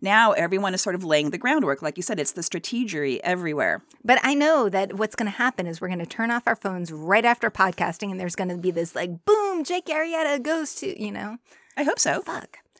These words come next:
Speaker 2: Well, then we'll just have to get right back down here and record.
Speaker 1: So here we are in your nation's capital thinking about political news. We had weather news, we had a tiny little bit of lukewarm stove,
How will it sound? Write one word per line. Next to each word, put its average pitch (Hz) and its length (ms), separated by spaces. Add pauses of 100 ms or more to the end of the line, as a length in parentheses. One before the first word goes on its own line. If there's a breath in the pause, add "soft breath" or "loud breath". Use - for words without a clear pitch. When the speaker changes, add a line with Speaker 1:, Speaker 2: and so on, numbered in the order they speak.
(100)
Speaker 2:
Well, 208 280 (280)
then 190 340
we'll 180 120
just 143 200
have 151 160
to 151 100
get 151 320
right 156 180
back - 180
down 202 180
here 294 160
and 175 140
record. - 340 (1120 loud breath)
Speaker 1:
So 220 300
here 220 200
we 311 120
are 196 200
in 185 240
your 175 140
nation's 185 400
capital 180 480
thinking 185 340
about 165 340 (280)
political 180 520
news. 139 480
We 180 140
had 160 420 (200)
weather 147 420
news, 339 380
we 190 120
had 170 120
a 156 60
tiny 214 340
little 220 180
bit 190 140
of 208 100
lukewarm 175 360
stove, 185 460